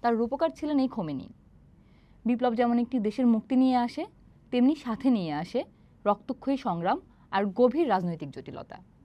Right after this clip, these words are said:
খোমেনির সেই প্রত্যাবর্তনের পর সাতচল্লিশ বছর পেরিয়েছে। বিশ্ব এখন অপেক্ষায় শাহ প্রত্যাবর্তন করে কিনা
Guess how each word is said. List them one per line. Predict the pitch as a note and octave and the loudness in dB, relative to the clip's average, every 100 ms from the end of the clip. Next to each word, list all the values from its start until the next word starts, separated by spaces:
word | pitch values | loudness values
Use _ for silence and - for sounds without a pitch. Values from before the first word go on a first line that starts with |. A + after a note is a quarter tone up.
| _ _ - | _ _ -2
খোমেনির | C4+ D#4 F4 | 2 2 0
সেই | - E4 | -4 -4
প্রত্যাবর্তনের | A3 G#3 F3 E3+ F3 E3 | -4 -4 -2 -2 -4 -8
পর | E3 G#3+ | -2 -2
সাতচল্লিশ | - B3 - G#3 F3 | -2 -6 -2 -2 -2
বছর | D3 - D3 | -4 -8 -10
পেরিয়েছে। | D3 C3+ B2 - - - _ _ _ _ - - | -8 -8 -10 -12 -18 -18 _ _ _ _ -14 -2
বিশ্ব | B3+ - E4+ | -2 0 -4
এখন | E4 E4+ - | -2 -8 -4
অপেক্ষায় | G3 C4 C4 - F3+ C4 - _ _ | -2 -2 -4 -4 -4 -4 -12 _ _
শাহ | - B3+ | -4 -2
প্রত্যাবর্তন | C4+ B3+ B3 C4+ C#4 C#4 D4 | 0 -2 0 2 2 0 0
করে | C4+ A#3+ | 2 2
কিনা | B3 E3 F#3 | 2 -2 -6